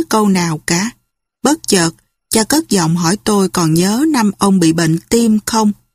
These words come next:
Những ngày đó, ông thường cảm thấy tức ngực, khó thở. Nhưng bởi nhà nghèo, ông không muốn phí tiền đi mua thuốc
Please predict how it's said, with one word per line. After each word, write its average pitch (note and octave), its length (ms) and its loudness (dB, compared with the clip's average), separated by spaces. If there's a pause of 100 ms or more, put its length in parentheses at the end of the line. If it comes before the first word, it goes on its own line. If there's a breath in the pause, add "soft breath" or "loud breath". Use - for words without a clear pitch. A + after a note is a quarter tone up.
(840)
Những G3+ 200 2
ngày A3+ 160 2
đó, A3+ 360 -4 (400)
ông A#3+ 220 2
thường F3+ 340 0
cảm F3+ 180 -2
thấy C4 160 -2
tức E4+ 280 -2
ngực, F3 360 2
khó B3 340 -2
thở. F#3+ 400 0 (680)
Nhưng B3+ 260 4
bởi G#3 160 2
nhà B3 200 0
nghèo, E3+ 440 0 (420)
ông G3+ 340 2
không G3 240 2
muốn A3+ 320 0
phí B3+ 320 2 (100)
tiền E3+ 340 0
đi G#3 120 2
mua A3 300 2
thuốc D4 300 -2